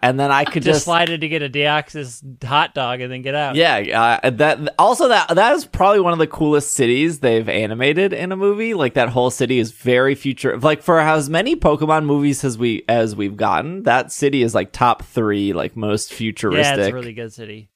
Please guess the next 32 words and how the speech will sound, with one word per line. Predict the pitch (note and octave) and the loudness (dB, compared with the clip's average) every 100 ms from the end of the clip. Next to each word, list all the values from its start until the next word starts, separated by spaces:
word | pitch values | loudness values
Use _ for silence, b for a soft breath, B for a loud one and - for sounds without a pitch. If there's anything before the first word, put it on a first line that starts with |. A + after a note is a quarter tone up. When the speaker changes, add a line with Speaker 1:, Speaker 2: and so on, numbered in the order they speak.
| _ - | _ -6
Speaker 1:
Um, | G#2+ G2+ | -2 -2
that | A2+ A2 | -2 -2
city | A#2+ A2 | -2 0
is | |
very | G#2+ G2 F#2 | 2 0 0
cool. | G2+ F2+ | -2 -2
So | G#2+ G#2+ | 0 2
I, | A2 A#2+ | 4 4
I | C#3 | 4
would | C#3 - | 2 2
say | B2+ | 0
Destiny | G#2+ G#2+ G2+ | 0 -2 -6
Deoxys. | G2+ F2+ - - - - _ _ _ _ _ _ _ - | -6 -6 -6 -12 -20 -20 _ _ _ _ _ _ _ -8
Um, | G2 E2 D#2 - _ - | -4 -4 -6 -14 _ -2
Speaker 2:
I | D4 | -2
just | F4 C4 | -2 -2
wanna | C#4 F3+ | 0 0
be | F3+ F3 E3 | -2 -2 -4
in | D3+ | -6
Kirim | - D3 D#3+ D#3 | -8 -4 -2 -2
and | C#3 | -6
the | A#2+ | -4
Swords | D3 C3+ | -4 -4
of | A2+ | -4
Justice | B2+ A#2+ C3 G#2 | -6 -4 -8 -10
'cause | |
I | G#2+ | -12
like | G2 A2 - | -12 -14 -10
that | C#3 C3+ | -12 -10
film. | - C#3+ C#3+ D3 _ _ _ _ _ _ _ _ _ _ _ | -10 -10 -10 -16 _ _ _ _ _ _ _ _ _ _ _
Speaker 1:
Film's | D3+ D#3+ | -4 0
good. | D3 E3+ A#2+ | 2 2 -2